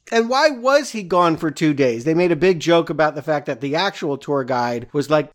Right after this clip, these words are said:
on for a date with him, and he was too timid to even ask her out, and he's a vegan, and they're going to a steakhouse, but when he shows up, he's late by forty-eight hours. So did his body literally go to Switzerland then?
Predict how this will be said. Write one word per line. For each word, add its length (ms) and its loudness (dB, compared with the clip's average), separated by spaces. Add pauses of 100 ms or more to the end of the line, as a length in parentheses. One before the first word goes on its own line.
on 380 2
for 180 2
a 60 2
date 320 0
with 140 -6
him, 200 -6
and 100 -10
he 120 2
was 160 -2
too 180 -4
timid 340 0
to 140 2
even 260 2
ask 360 -2
her 180 -2
out, 300 2
and 100 -2
he's 220 -2
a 20 -
vegan, 640 0
and 140 0
they're 80 2
going 360 2
to 100 0
a 40 0
steakhouse, 640 0
but 140 0
when 140 4
he 100 2
shows 360 2
up, 380 0
he's 220 -10
late 300 0
by 380 -2
forty-eight 500 0
hours. 540 -8
So 220 2
did 300 4
his 180 -4
body 380 0
literally 540 2
go 200 4
to 100 0
Switzerland 680 0
then? 180 -8